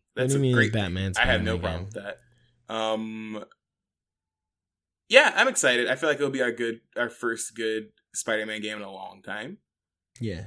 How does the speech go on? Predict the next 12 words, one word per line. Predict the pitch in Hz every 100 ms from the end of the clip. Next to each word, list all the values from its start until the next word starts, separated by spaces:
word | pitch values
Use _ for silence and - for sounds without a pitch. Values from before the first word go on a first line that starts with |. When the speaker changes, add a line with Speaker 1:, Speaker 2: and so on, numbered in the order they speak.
| -
Speaker 2:
So, | - 120 113 113 110 110 107 107 104 - -
yeah, | 240 247 196 -
I | 185
just | 202
want | 160 135
the |
game. | 110 117 120
It | 120
comes | 165 127
out | 123
in |
September. | 110 107 113 107 107